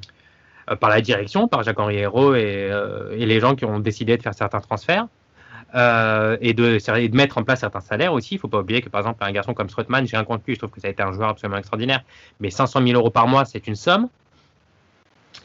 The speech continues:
Et que du coup, le fait de n'avoir pas investi sur des jeunes joueurs, à part Khaled Tassar et, euh, et Radonjic,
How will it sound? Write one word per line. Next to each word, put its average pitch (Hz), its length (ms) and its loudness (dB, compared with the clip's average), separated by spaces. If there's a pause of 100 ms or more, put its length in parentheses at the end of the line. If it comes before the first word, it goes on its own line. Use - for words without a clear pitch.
(220)
Et 139 100 6
que 170 100 2
du 147 220 0
coup, - 220 0
le 147 140 4
fait 185 180 2
de 147 100 2
n'avoir 123 600 0
pas 180 380 4
investi 165 420 2
sur 123 160 -8
des 120 140 2
jeunes 139 220 2
joueurs, 156 380 4
à 113 120 2
part 135 200 0
Khaled 117 240 0
Tassar 123 400 0
et, 104 180 2
euh, 98 300 0 (500)
et 110 120 0
Radonjic, 117 640 0